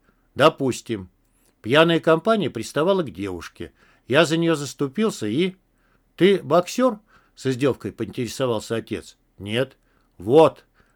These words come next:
Зверев-старший торжествующе воздел руку к потолку. «А всё равно полез к пьяной толпе. Зачем? Приключений на свою задницу найти». «Отец,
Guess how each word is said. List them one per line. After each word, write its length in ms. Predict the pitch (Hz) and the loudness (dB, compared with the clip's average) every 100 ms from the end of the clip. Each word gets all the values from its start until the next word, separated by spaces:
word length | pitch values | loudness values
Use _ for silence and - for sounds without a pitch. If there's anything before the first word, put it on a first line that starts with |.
| - | -14
Зверев-старший 800 | 95 135 135 123 - 190 - 117 | -4 -2 0 -2 0 0 0 -8
торжествующе 800 | 120 101 110 - 151 180 175 123 | -8 -8 -8 -6 -2 -2 -2 -4
воздел 460 | 113 98 143 135 | -4 -4 -4 -4
руку 260 | 110 131 135 | -4 -4 -8
к 80 | - | -8
потолку. 640 | 123 123 120 - 90 76 _ _ _ | -6 -2 -4 -4 -12 -12 _ _ _
«А 120 | - 117 | -8 -4
всё 180 | - 151 | 0 4
равно 280 | 156 180 | 4 4
полез 400 | 160 143 160 220 | 2 2 2 0
к 80 | - | -2
пьяной 340 | 120 120 151 156 | -2 0 0 0
толпе. 560 | 151 151 131 87 76 _ _ _ - | -2 -2 -4 -10 -12 _ _ _ -4
Зачем? 580 | 101 175 - 165 104 - _ _ _ | 4 4 4 -2 -2 -6 _ _ _
Приключений 640 | - 127 151 135 233 233 | -8 -2 -2 2 2 2
на 100 | 185 | 0
свою 300 | 151 151 143 | -2 -2 -2
задницу 520 | 107 131 92 87 - | 0 0 0 -8 -10
найти». 460 | 98 110 110 - 78 _ _ _ _ _ _ _ | -6 -6 -6 -10 -18 _ _ _ _ _ _ _
«Отец, 580 | 107 147 - 196 - | 0 0 2 0 0